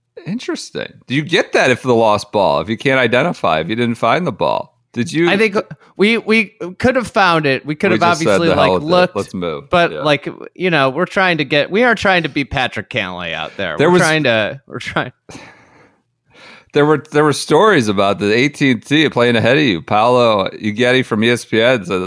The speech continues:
Speaker 1: that it was just this clang was just rattling around. It reverberated. You talked, I talked to you on the phone earlier today.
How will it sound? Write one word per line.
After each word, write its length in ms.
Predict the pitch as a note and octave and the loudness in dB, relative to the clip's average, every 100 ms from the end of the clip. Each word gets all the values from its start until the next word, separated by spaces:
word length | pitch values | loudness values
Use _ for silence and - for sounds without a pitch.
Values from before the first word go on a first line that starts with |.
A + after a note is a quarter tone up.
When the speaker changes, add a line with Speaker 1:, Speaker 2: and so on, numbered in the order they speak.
| F2 | -6
Speaker 1:
that 140 | F#2+ G#2+ | -10 -8
it 80 | |
was 260 | G2+ G2+ F#2+ | -4 -4 -4
just 260 | A2+ G#2 - | -2 -4 -4
this 200 | G2 D#2+ | -8 -8
clang 640 | - - B2+ F#3+ D3+ F#2 | -8 -2 2 2 0 -2
was 180 | E2 F2 | -4 -8
just 140 | G2 G#2 | -10 -10
rattling 720 | F2+ A2+ E3+ G#3+ D#3+ G#2 G2 | -2 0 2 2 2 2 2
around. 480 | G2 A#2 E3+ C3 F2+ | 2 4 2 2 -2
It 80 | F#2+ | -4
reverberated. 1040 | G2+ A2+ G2 C3 G#3 D3 G2+ F2 E2 - _ _ - F3 C#3+ | -2 0 2 2 2 2 2 2 -2 -8 _ _ -20 -4 0
You 120 | G3+ | 2
talked, 340 | - G3 F3+ | 2 2 2
I 120 | D#3+ D#3 | 0 0
talked 340 | F3 F3 D#3 | 2 0 2
to 60 | D#3 | 2
you 140 | D#3 | 4
on 100 | C#3+ | 4
the 60 | A#2 | 2
phone 320 | - C#3+ B2 | 2 2 4
earlier 340 | B2+ B2+ A#2+ | 4 4 4
today. 520 | G#2 G2 G#2+ G2+ F#2+ | 2 2 2 4 2